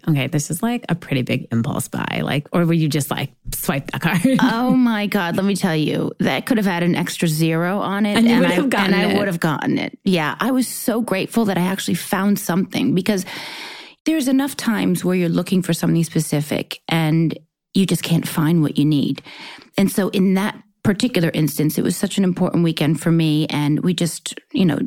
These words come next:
Speaker 2: took our plane, we, uh, rerouted, stopped off in Vegas, you know. So it was such an impulse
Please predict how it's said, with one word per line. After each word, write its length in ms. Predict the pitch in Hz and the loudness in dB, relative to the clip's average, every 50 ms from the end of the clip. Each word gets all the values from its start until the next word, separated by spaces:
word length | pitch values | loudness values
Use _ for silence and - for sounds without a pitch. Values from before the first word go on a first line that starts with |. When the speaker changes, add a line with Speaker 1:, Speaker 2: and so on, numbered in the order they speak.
| - _ - - - | -8 _ -16 -14 -4
Speaker 2:
took 180 | - - 240 - | -2 0 0 0
our 80 | 226 208 | 0 -2
plane, 300 | - - 196 185 180 175 | 0 0 0 2 2 2
we, 180 | 170 160 160 - | 2 2 2 0
uh, 260 | - 190 160 151 - - - _ - - _ _ - | -2 -2 -2 -2 -2 -4 -6 _ -14 -20 _ _ 0
rerouted, 760 | 196 233 247 220 196 190 185 185 196 202 170 - - 175 180 - - - - - - - - - | 2 4 4 4 2 2 0 0 0 0 0 0 0 0 -2 -2 -4 -10 -14 -14 -16 -16 -14 -14
stopped 420 | - - - 220 208 214 - - | -6 -4 -2 -2 -2 -2 -4 -4
off 240 | 208 175 170 - 180 | -2 -2 -2 0 2
in 100 | 180 170 | 2 2
Vegas, 580 | 160 180 175 185 - - - - - - - | 2 2 0 0 -2 -2 -2 -2 -4 -2 -2
you 60 | 180 170 | 0 0
know. 220 | 147 147 156 - | 2 2 0 -2
So 160 | - - 208 | -2 -2 -2
it 140 | - - 226 | 0 0 0
was 180 | 196 196 180 - | 0 0 -2 -4
such 400 | - - - 262 240 262 - - | -8 -4 -2 -2 -2 0 0 0
an 80 | 226 | 0
impulse 640 | 226 - 214 226 220 226 - 202 196 175 165 - - | 2 2 2 2 2 2 0 0 0 0 -2 -4 -8